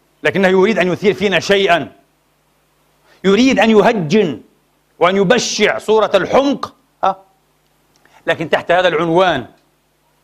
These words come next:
المغري والمثير، مدح الحمق، إنكوميوم، آه، مورياي، مدح الحمق. شاعرنا، آه،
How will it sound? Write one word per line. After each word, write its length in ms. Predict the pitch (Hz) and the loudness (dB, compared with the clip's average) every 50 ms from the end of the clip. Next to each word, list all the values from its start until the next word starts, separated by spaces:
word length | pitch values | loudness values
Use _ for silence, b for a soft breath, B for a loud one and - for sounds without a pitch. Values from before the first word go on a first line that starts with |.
| _ _ _ _ - | _ _ _ _ -4
المغري 420 | 156 165 160 175 175 147 151 147 143 | -2 -2 -2 -2 0 0 0 2 2
والمثير، 500 | 143 - 135 135 131 - - 135 107 - | 0 0 0 -4 -6 -8 -8 -12 -12 -10
مدح 340 | - - 180 - - - - | -6 -6 -6 -6 -6 -14 -12
الحمق، 420 | 147 123 - - 135 113 - - - | -12 -12 -12 -14 -18 -18 -18 -14 -14
إنكوميوم، 460 | 147 - - 170 160 131 113 98 85 _ _ _ _ _ _ _ _ _ _ - - | -10 -2 -2 -2 -2 -2 -8 -12 -16 _ _ _ _ _ _ _ _ _ _ -10 -10
آه، 140 | 113 90 _ _ _ - | -10 -10 _ _ _ -4
مورياي، 400 | 165 165 156 151 151 135 110 92 - _ _ _ _ _ _ - | -2 -2 0 0 -2 -2 -4 -8 -14 _ _ _ _ _ _ -4
مدح 360 | 160 185 214 196 185 - - _ _ _ _ _ _ - | -2 -2 -2 -2 -6 -12 -16 _ _ _ _ _ _ -4
الحمق. 640 | 156 156 139 - - 165 156 127 - _ _ _ _ _ _ _ _ _ _ _ _ _ _ _ _ | -4 -4 -4 -4 -4 -6 -6 -6 -10 _ _ _ _ _ _ _ _ _ _ _ _ _ _ _ _
شاعرنا، 640 | - - 190 196 180 180 220 247 226 214 190 170 151 _ _ _ _ _ _ _ _ _ _ _ _ _ _ _ _ _ _ _ _ _ _ - - | -2 0 0 2 2 0 0 -2 -4 -6 -8 -12 -16 _ _ _ _ _ _ _ _ _ _ _ _ _ _ _ _ _ _ _ _ _ _ -20 -20
آه، 100 | - | -20